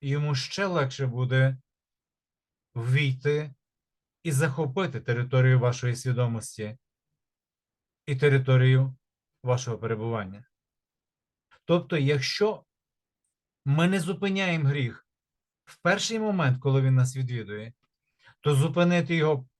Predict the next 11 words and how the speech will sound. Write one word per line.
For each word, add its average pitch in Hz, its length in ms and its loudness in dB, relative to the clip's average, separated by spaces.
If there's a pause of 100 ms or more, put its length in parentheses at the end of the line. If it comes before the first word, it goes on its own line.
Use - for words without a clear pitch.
після 147 380 -2
п'ятого, 127 560 -2
шостого 143 720 -2 (260)
падіння 113 640 -2 (440)
буде 139 500 0 (180)
в - 180 -20
п'ять 156 300 0
раз, 123 440 -4 (320)
шість - 460 -6
раз 127 400 0
важче, 131 680 -2